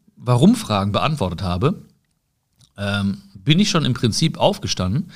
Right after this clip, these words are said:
Erst schon geistig aufgestanden und dann, äh, war die Tasche schon gepackt und dann war ich schon auf dem Weg und hab's durchgezogen, ja.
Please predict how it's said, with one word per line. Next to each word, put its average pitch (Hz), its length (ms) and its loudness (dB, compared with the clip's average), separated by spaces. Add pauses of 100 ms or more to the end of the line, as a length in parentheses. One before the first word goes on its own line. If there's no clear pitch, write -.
(340)
Erst 117 220 0
schon 113 160 0
geistig 170 400 0
aufgestanden 120 600 -2
und 123 100 0
dann, 113 260 0
äh, 98 280 0 (1500)
war 120 180 -2
die 139 60 2
Tasche 143 220 2
schon 135 140 4
gepackt 139 420 2
und 151 540 2
dann 131 80 4
war 135 100 6
ich 143 60 2
schon 135 100 2
auf 117 100 -2
dem 117 120 0
Weg 226 200 2
und 202 80 2
hab's 180 180 0
durchgezogen, 95 540 -2
ja. 156 180 0